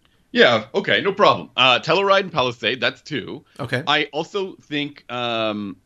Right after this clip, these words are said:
Speaker 1: I haven't driven it in a while, but I do think that the three-row, uh, wait, what's it called? Traverse?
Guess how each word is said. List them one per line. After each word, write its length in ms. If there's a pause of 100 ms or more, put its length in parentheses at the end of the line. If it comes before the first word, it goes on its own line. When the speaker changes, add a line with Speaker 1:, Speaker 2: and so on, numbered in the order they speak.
(320)
Speaker 1:
I 60
haven't 180
driven 300
it 80
in 40
a 60
while, 360
but 120
I 100
do 220
think 220
that 120
the 80
three-row, 960 (1800)
uh, 300
wait, 200
what's 160
it 100
called? 440
Traverse? 580